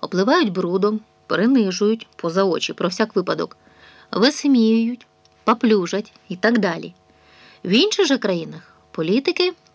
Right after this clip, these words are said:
це дуже поважні люди. Нікому не спадає на думку робити з політика монстра. А в нас спадає. Ну що ж, така наша сумна доля. Поки оце ми з вами розмірковуємо про політиків,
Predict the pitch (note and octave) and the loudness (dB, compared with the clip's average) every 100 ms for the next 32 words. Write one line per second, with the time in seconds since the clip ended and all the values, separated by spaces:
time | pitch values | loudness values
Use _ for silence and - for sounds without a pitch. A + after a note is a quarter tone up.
0 | _ - G3+ E3 E3+ G#3+ G3+ E3+ E3 F#3+ | _ -4 -4 -2 -2 0 0 0 -2 -4
1 | F3+ D3+ G#3 - _ _ _ _ _ _ | -4 -6 -10 -14 _ _ _ _ _ _
2 | _ - A3+ G4+ G#4+ F#4 - B3+ A#3 A#3 | _ -4 0 2 4 2 0 0 2 2
3 | G#3+ F3+ G#3+ A#3 G3 F3+ F3+ G#3+ F#3 - | 0 2 2 2 2 2 0 0 -2 -4
4 | F3 F3 F3+ F3+ E3 E3+ F3 D#3+ - - | -4 -2 -2 -4 -4 -2 -2 -4 -8 -12
5 | - _ _ _ _ _ - F3+ G#3 G4+ | -12 _ _ _ _ _ -4 0 0 0
6 | - - F#3 F3+ G3+ G3+ G#3 _ _ - | -4 -2 0 2 2 0 -6 _ _ -20
7 | - - - - - A4 - - A4+ - | -20 -20 -20 -8 2 2 4 4 4 2
8 | - - - _ - F#3 - G#4 G4 G4 | -10 -16 -20 _ -8 -2 2 2 2 0
9 | F4+ - G3 E3+ F#3 F3+ E3+ D#3+ D#3+ - | -2 -4 -6 -2 -2 0 -2 -2 -6 -14
10 | _ _ _ _ _ _ - - - - | _ _ _ _ _ _ -20 -20 -20 -6
11 | - A3+ G3+ F3+ F3 F3+ F3 F3 F3 E3+ | 0 2 2 0 -2 -2 -2 -2 0 -2
12 | E3 E3 F#3 F3+ F3+ F3 D#3 D3+ D#3+ - | -2 -6 -2 -4 0 0 0 -2 -6 -6
13 | D#3+ - G#3+ G4+ C4+ - - | -6 -2 0 2 0 -4 -10